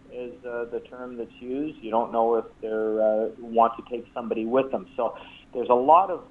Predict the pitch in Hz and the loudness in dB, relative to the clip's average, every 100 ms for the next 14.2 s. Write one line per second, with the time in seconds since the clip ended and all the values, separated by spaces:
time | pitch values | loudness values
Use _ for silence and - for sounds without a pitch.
0 | - 151 143 143 135 131 117 - 139 135 | -10 -8 -8 -8 -10 -12 -14 -12 -10 -10
1 | 131 117 123 123 117 120 123 120 120 113 | -12 -10 -10 -10 -8 -6 -6 -8 -12 -12
2 | 110 - 120 113 107 - 117 135 139 131 | -10 -10 -8 -8 -8 -2 2 2 2 0
3 | 117 110 110 110 - - 113 131 135 135 | 2 -2 -4 -10 -20 -8 -4 -4 -4 -10
4 | 127 110 - 113 113 113 - 117 107 - | -14 -18 -14 -10 -10 -10 -14 -12 -10 -10
5 | - 147 131 113 131 127 123 117 - 117 | -2 2 4 4 2 4 2 2 -2 -10
6 | 110 - 117 113 110 113 110 - - - | -10 -12 -10 -8 -6 -6 -8 -12 -20 -20
7 | - - - 110 107 131 127 120 117 117 | -20 -20 -14 -12 -10 -4 -4 -4 -6 -2
8 | 113 117 - 120 117 117 107 110 113 117 | -2 -2 -4 -2 0 0 -4 -2 2 2
9 | 123 120 120 - - 110 107 107 101 110 | 2 -2 -10 -20 -14 -8 -8 -8 -12 -12
10 | 117 123 123 117 113 110 - 113 107 110 | -10 -10 -8 0 2 0 -2 -6 -6 -6
11 | 113 117 117 127 113 110 - 117 113 - | -6 -6 -8 -8 -8 -8 -10 -12 -12 -16
12 | - - 123 143 185 - - 143 - 135 | -20 -20 -2 4 4 6 6 6 2 -10
13 | 131 - - 135 - 143 156 147 - 143 | -10 -14 -14 -14 -14 -16 -14 -14 -12 -12
14 | 185 | -12